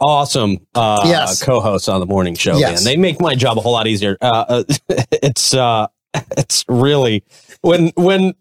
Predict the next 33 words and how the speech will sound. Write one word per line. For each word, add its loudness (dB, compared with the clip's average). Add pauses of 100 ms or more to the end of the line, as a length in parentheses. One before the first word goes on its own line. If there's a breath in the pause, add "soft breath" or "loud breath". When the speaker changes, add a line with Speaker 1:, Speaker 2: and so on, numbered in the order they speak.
(280)
Speaker 1:
on 2
the 6
rare 4
occasions 0
that 0
people 2
say, 0
"You 2
know, 4
you 4
should 0
do 2
that 2
show 2
by 0
yourself 0
again. 0
Go 2
back -2
to 2
solo 4
Speaker 2:
No. 0
Speaker 1:
Pete -2
Melfi. 2
Speaker 2:
Mm. -4
Speaker 1:
Go 4
back 0
to -2
doing 4
those 2
weekly, 2
uh, 4 (500)
like, 0